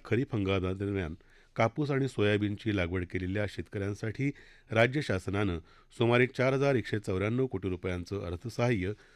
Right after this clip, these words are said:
मंजूर केलं आहे. हे अर्थसहाय्य शेतकऱ्यांच्या बँक खात्यात थेट जमा केलं जाणार असून या वर्गवारीची सुरुवात दहा सप्टेंबरपासून केली जाणार आहे,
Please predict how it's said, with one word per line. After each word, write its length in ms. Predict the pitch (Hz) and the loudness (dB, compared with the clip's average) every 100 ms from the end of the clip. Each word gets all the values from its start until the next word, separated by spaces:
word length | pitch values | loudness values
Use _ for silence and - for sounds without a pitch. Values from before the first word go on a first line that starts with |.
| _ 101 | _ -2
मंजूर 320 | 101 101 95 | 2 2 0
केलं 180 | - 80 | -2 -6
आहे. 220 | 76 73 87 _ - - - 139 | -6 -8 -10 _ -20 -20 0 6
हे 100 | 127 | 6
अर्थसहाय्य 600 | 123 151 143 143 143 143 | 6 0 0 0 0 -2
शेतकऱ्यांच्या 680 | 110 - 117 117 - 120 | -4 -2 -2 -2 -2 -4
बँक 320 | 113 95 92 - | -2 -2 -4 -6
खात्यात 320 | 98 101 104 - | -6 -2 -4 -4
थेट 160 | 120 127 | -4 -2
जमा 260 | 104 90 | -2 -4
केलं 220 | 90 92 92 | -6 -6 -6
जाणार 280 | 90 92 | -6 -6
असून 300 | 101 - 131 147 - - _ 123 | -8 -4 -4 -6 -12 -20 _ 2
या 140 | 117 | 4
वर्गवारीची 600 | 104 104 123 101 101 87 | 4 4 2 2 0 -4
सुरुवात 400 | - 101 107 85 - - - - | -4 0 0 0 -6 -20 -20 -2
दहा 220 | 107 123 | 0 0
सप्टेंबरपासून 840 | - 110 - 98 98 87 82 113 | -2 -6 -2 0 0 -2 -4 -6
केली 260 | 110 87 87 | -4 -4 -2
जाणार 260 | 87 85 85 | -2 -4 -4
आहे, 220 | 82 | -4